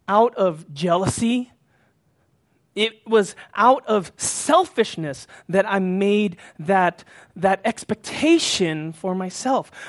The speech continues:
But when I finally put love as the expectation for me, I grew. And I saw the blessings of God.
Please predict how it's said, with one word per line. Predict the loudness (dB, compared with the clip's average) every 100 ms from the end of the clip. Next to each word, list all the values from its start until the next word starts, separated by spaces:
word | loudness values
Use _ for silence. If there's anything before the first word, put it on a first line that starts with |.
| -2
But | 0 4
when | 2
I | 4 2 2 -2 _
finally | 2 4 6 4 2
put | 0 0 4 4 2 -14 -20 _ _ _ -18
love | -4 4 6 6 4 -6 -20 -20 _ _ _ _ _ _ _ _
as | -4 -2
the | 0
expectation | -2 -2 -2 -4 0 0 0 -6
for | -8 -8 -6
me, | -8 -10 -14 _ _ _ _ _ _ _ _ _ _ _ _
I | -16
grew. | -14 -14 -14 -16 _ _ _ _ _ _ _ _ _ _ _ _ _ _ _ -12
And | -8
I | -8
saw | -8 -6 -4
the | -6
blessings | -8 -12 -12 -16 -18
of | -20
God. | -20